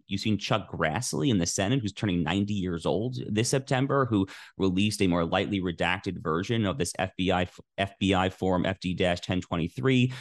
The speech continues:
that shows these transactions and the phone calls from Mykola Zlochevsky of Burisma. So Republicans are starting to kind of, I think, smell some blood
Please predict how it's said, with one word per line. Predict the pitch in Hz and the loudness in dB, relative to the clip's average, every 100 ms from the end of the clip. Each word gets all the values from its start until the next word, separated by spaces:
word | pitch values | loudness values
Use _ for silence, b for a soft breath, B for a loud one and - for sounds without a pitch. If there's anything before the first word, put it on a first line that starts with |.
| B - | B -4
that | 87 | -2
shows | - 90 85 | 2 0 0
these | 80 | -2
transactions | - - 85 92 95 107 - 98 | -2 -2 -2 0 -2 -2 0 0
and | 92 76 | 2 0
the | |
phone | - 107 107 | 0 0 0
calls | 98 98 92 | 0 -2 -2
from | 98 85 85 | -2 0 0
Mykola | 85 - 92 92 - | -2 -2 -2 -2 -2
Zlochevsky | 60 - 107 - 107 87 | -4 -2 -2 -2 -2 -2
of | |
Burisma. | 82 80 104 107 104 B B | 0 2 2 2 0 B B
So | - 139 - - - | 2 2 0 -12 -8
Republicans | 104 135 226 214 196 160 | 0 2 2 0 0 0
are | 131 | 0
starting | 139 127 113 | 2 2 0
to | 104 | -2
kind | 120 107 | -2 0
of, | |
I | 98 95 | 2 0
think, | - 101 92 - _ _ - | 0 0 -2 -6 _ _ -8
smell | - 131 120 | -4 0 0
some | 104 92 | 0 -2
blood | 92 85 | 0 -2